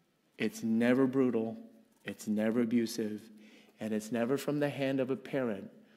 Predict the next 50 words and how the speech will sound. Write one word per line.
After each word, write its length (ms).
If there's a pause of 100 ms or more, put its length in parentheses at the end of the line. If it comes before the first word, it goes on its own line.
(140)
who's 300
lost 400
his 200
or 100
her 300
anger 320
and 140
control. 500 (1600)
It 140
can't 280
be. 180 (720)
People 320
who 140
hide 300
behind 240
verses 320
like 180
this 240
and 80
other 220
verses, 420
"Wives, 300
submit 260
to 120
your," 80 (240)
you 40
know, 100 (200)
the 100
abusive, 560
really 260
the 120
abusive 400
types, 240 (280)
you 160
can't 360
hide 440
behind 420
verses 340
like 200
this 180
and 100
try 160
to 80
twist 380
it 100
into 200
your 140
own 260
sinful 360
behavior, 500